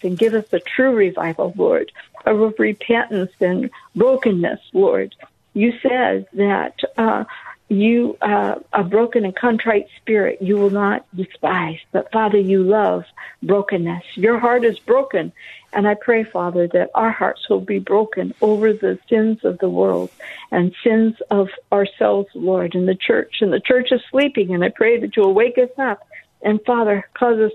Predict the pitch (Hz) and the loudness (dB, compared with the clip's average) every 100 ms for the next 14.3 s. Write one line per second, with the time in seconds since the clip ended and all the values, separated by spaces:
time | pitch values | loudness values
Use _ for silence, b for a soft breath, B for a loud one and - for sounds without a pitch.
0 | - 196 196 196 214 196 - 190 - 175 | -2 -2 -2 -2 0 0 -2 -6 -6 -4
1 | 190 - 165 175 - _ B B B 160 | -6 -2 -4 -4 -14 _ B B B 0
2 | 233 240 233 196 180 175 180 240 240 240 | 2 4 4 2 0 0 2 2 2 0
3 | 220 208 202 196 196 160 - B _ _ | 2 2 2 4 2 0 -6 B _ _
4 | _ B - 175 - 196 190 196 190 185 | _ B -4 -4 0 0 2 0 0 0
5 | 175 180 170 - _ B B B - 202 | 0 -2 -4 -6 _ B B B 0 4
6 | 202 196 196 214 190 175 175 170 165 - | 4 2 0 0 0 -2 -4 -6 -6 -8
7 | 170 165 - 165 175 _ - B _ _ | -10 -10 -10 -10 -12 _ -20 B _ _
8 | - 196 190 190 190 190 - 202 - 196 | -2 0 2 0 0 -2 -2 -6 -6 -2
9 | 190 196 202 214 220 196 214 214 214 196 | 2 2 2 2 0 0 2 2 2 2
10 | 175 160 - - 180 - 190 175 170 - | 2 0 -2 -2 -2 0 0 2 -2 -2
11 | 175 165 - 170 - 175 180 170 _ - | -2 -2 -2 0 0 0 -2 -6 _ -4
12 | 185 180 175 170 160 170 - - 165 - | 0 0 0 -2 -4 -6 -10 -12 -4 -4
13 | 165 _ B B B - 170 175 - 190 | -4 _ B B B -2 0 0 0 -2
14 | 190 - 180 | 0 -2 -2